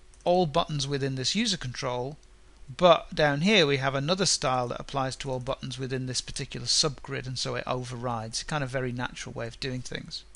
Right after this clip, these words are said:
Now, styles without keys, um, as we've seen, apply to all of the controls that are within the same sort of scope. But if we give the style a key, so let's go up to the top of our file here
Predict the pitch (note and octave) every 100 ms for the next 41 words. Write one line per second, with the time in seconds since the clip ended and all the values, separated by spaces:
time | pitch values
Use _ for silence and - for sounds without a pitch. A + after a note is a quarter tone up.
0 | - G3 G3+ G3 - - G#3+ A3 A#3 G#3
1 | - F#3 F3 - - A#3 G3 D#3 C#3 -
2 | - D#3 D3+ - - - - - D#3+ D3+
3 | D3 - F#3+ D3+ C3+ C3 - - - -
4 | - E3 - E3 D#3+ D3 D3+ C#3+ D#3+ D#3
5 | D3+ C#3+ - C#3 B2+ C#3 C#3 C3 D3+ C3+
6 | C3 - - C#3 - - - C3 C3+ C#3
7 | C#3 B2+ - C3+ B2+ B2+ B2 - - G3
8 | E3 B2 - - - - - - - -
9 | E3+ E3 F#3 E3+ A#3 F#3 - F#3 E3+ D#3
10 | C#3 - G3+ C#3 - D3 - D#3+ E3 -
11 | C#3+ C#3+ D#3 D3 C3 C3+ C3 - C3+ C3
12 | B2 B2+ B2